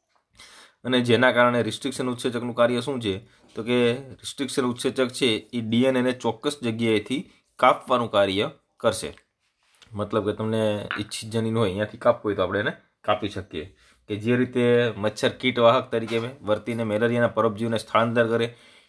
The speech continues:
એવી જ રીતે આ પ્લાઝમિડ વાહકનો ઉપયોગ કરી અને વિદેશી ટુકડાની યજમાનમાં દાખલ કરાય. એન્ટિબાયોટિક વાહક સાથે જોડવાનું કાર્ય ડી એન એ લાઇગેસ દ્વારા કરવામાં આવે અને આવી રીતે એક નવા સ્વયં પ્રતિકૃતિ બનાવવા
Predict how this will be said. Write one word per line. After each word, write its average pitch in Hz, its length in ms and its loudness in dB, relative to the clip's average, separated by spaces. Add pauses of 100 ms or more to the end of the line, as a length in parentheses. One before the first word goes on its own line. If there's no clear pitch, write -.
(120)
એવી 123 160 2
જ 123 100 0
રીતે 120 240 0
આ 120 80 8
પ્લાઝમિડ 117 440 2
વાહકનો 117 480 2
ઉપયોગ 110 340 -4
કરી 117 200 -2
અને 110 280 -8
વિદેશી 117 360 -2
ટુકડાની 117 440 2
યજમાનમાં 117 800 0 (100)
દાખલ 110 300 4
કરાય. 90 360 -2 (380)
એન્ટિબાયોટિક 120 560 2
વાહક 120 240 8
સાથે 117 200 0
જોડવાનું 117 440 0
કાર્ય 117 320 2
ડી 113 180 -2
એન 117 220 0
એ 117 60 -6 (140)
લાઇગેસ 113 480 2
દ્વારા 120 260 6
કરવામાં 117 400 2
આવે 117 140 2
અને - 420 -14
આવી 120 260 2
રીતે 123 200 -2
એક - 240 -6
નવા 117 280 6
સ્વયં 120 280 0
પ્રતિકૃતિ 113 480 -6
બનાવવા 110 540 0